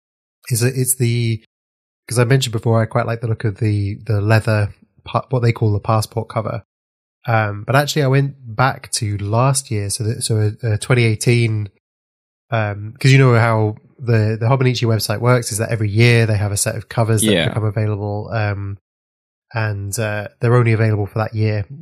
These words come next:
Speaker 1: Most of the time, they're only available for that year. They, they tend to do little tweaks to the designs, or sometimes they throw out the designs and, and, and go with something new. My, uh, A six size one was from twenty, twenty fifteen, I think,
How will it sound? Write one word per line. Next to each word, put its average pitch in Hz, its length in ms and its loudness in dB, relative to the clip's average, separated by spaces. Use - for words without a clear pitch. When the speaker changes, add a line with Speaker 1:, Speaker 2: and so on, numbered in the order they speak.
Speaker 1:
Most 135 300 2
of 113 80 0
the - 40 -4
time, 107 140 0
they're 107 120 0
only 104 120 -2
available 104 320 -8
for - 100 -14
that 107 140 -10
year. 110 280 -8
They, 113 140 -2
they 117 160 -4
tend 110 240 -2
to 110 80 -2
do 104 320 -2
little 110 180 -8
tweaks - 380 -4
to - 100 -14
the 104 80 -4
designs, 113 480 2
or 104 60 0
sometimes 113 360 -4
they 107 100 -4
throw 110 220 -4
out 110 160 0
the 110 80 -6
designs 104 480 -6
and, 101 340 -12
and, 104 380 -10
and 101 260 -2
go 117 140 0
with 104 100 -4
something 98 240 -6
new. 107 360 0
My, 113 640 2
uh, 107 240 4
A 127 160 6
six - 360 0
size 151 640 2
one 131 320 2
was 123 160 2
from 110 260 0
twenty, 117 380 0
twenty 135 160 2
fifteen, 143 460 -2
I 135 80 -4
think, 151 400 -8